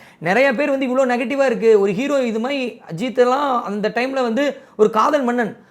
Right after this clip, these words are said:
அவர் இப்படி ஒரு படம் பண்றாரு, தம்பி பொண்டாட்டியே லவ் பண்ற மாதிரிலாம் எடுத்தா அவ்வளோதான், டிசாஸ்டர் ஆயிரும்."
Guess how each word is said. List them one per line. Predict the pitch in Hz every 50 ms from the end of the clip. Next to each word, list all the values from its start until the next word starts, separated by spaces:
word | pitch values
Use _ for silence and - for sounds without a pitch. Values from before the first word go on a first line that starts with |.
| _ -
அவர் | 147 180 220 226
இப்படி | 226 196 220 240
ஒரு | 226 196
படம் | 185 220 269 294 294
பண்றாரு, | 269 254 240 247 247 233 226 240 247 220 156 139 - - _ _ _ _ _
தம்பி | - 190 202 240 269 311
பொண்டாட்டியே | 294 269 285 277 277 269 220 277 285
லவ் | 269 262 262 240
பண்ற | 262 262 247 262
மாதிரிலாம் | 240 254 247 254 277 294
எடுத்தா | 277 240 233 - 262 247
அவ்வளோதான், | 233 247 262 269 240 202 208
டிசாஸ்டர் | - 277 294 294 - -
ஆயிரும்." | 254 247 247 226 220 226 233 214 170 127